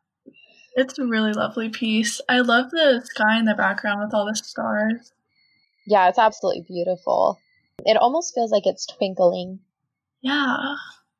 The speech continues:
Speaker 1: Wow.
Speaker 2: And so our second one is from Surreal Sketch on Instagram. It's of Cress in the desert wearing a very different dress and looking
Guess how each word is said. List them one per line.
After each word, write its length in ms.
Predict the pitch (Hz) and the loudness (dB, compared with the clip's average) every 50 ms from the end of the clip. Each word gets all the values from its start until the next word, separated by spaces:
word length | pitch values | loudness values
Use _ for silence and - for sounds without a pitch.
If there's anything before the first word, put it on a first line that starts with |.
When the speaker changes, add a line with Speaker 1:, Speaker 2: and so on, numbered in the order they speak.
| _ _ _ _ - | _ _ _ _ -12
Speaker 1:
Wow. 240 | - - - - - - - _ - _ _ | -10 -10 -10 -10 -12 -18 -20 _ -20 _ _
Speaker 2:
And 160 | - 214 220 208 | -4 -4 -2 0
so 80 | 240 | 2
our 140 | 220 214 226 | 2 2 2
second 340 | - - 220 - 240 - - | 2 0 0 0 0 0 0
one 180 | 220 214 208 | 0 0 0
is 200 | 208 202 202 - - | -2 -4 -4 -2 0
from 200 | 196 190 190 190 | 0 0 0 0
Surreal 420 | 190 - 208 196 196 196 196 202 | -4 -4 -4 0 2 2 0 0
Sketch 400 | - - - - 185 202 214 - - | -2 0 2 4 4 4 2 0 -2
on 140 | - 247 240 247 | 0 0 0 0
Instagram. 680 | 240 240 - - - - 240 233 233 233 233 233 233 - _ _ _ _ _ _ _ _ - | -2 -6 -8 -14 -16 -14 -12 -10 -8 -8 -10 -10 -12 -16 _ _ _ _ _ _ _ _ -2
It's 180 | - 208 - | 0 0 2
of 140 | 208 196 196 | 0 0 0
Cress 340 | - - 233 202 208 214 - - | 0 2 4 4 4 2 0 -6
in 100 | 208 196 | -8 -8
the 140 | 196 185 165 | -8 -2 2
desert 360 | 190 180 190 185 202 196 - - | 4 4 4 4 4 2 4 4
wearing 220 | 196 196 190 196 | 4 2 2 2
a 40 | 196 | 2
very 280 | 247 294 349 349 285 | 4 4 4 4 2
different 420 | - 214 220 220 - - 170 - - | 2 2 2 2 2 -2 -2 0 2
dress 320 | - 165 160 175 180 - - | 4 4 4 4 2 0 -4
and 140 | - 185 180 180 | -6 -6 -4 -4
looking 460 | 185 185 - 202 185 185 180 - | -6 -4 -2 -4 -4 -4 -6 -10